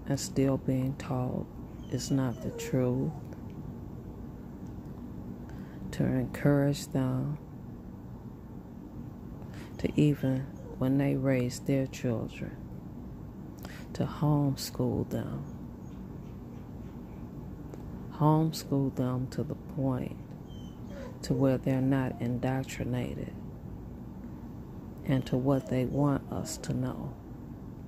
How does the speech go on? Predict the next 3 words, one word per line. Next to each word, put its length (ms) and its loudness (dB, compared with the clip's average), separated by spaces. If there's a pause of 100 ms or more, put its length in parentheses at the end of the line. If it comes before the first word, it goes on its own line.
(2500)
That 200 2
they're 120 6
capable 800 2